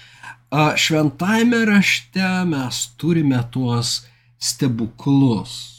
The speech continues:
kai Dievo visagalybė prikeldavo iš mirusių žmonės. Na, mes skaitome, pavyzdžiui, kad pranašas Eliziejus prikėlė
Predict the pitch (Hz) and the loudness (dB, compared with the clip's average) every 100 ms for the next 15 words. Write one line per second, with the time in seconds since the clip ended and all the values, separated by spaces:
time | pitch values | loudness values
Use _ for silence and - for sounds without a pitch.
0 | - - - 107 98 110 135 131 120 110 | -20 -10 -4 -2 -2 2 2 2 0 0
1 | 123 - 113 110 113 113 143 127 117 - | 0 0 -2 -2 0 2 2 2 -2 -4
2 | 143 139 - - 151 147 127 120 107 98 | -4 -4 -6 -8 -2 2 2 2 -2 -6
3 | 95 - 104 - 113 117 98 - - 107 | -8 -10 -10 -4 -2 -2 -4 -8 -12 -12
4 | 104 - 107 95 - - _ _ _ _ | -12 -6 -4 -4 -6 -18 _ _ _ _
5 | _ _ - - - 113 139 143 135 127 | _ _ -20 -20 -10 0 2 4 4 2
6 | 117 - 135 127 123 117 117 120 120 113 | 0 -2 -2 0 0 -2 -2 -2 0 -2
7 | 104 98 110 107 - 104 - 101 113 117 | -4 -2 -2 -2 -4 -8 -8 -6 -4 -4
8 | 117 - 110 101 - 104 104 92 104 127 | -4 -4 -4 -6 -4 -4 -4 -4 0 2
9 | 123 110 101 - 104 - - 113 113 107 | 2 0 -4 -10 -16 -12 -6 -4 -2 -4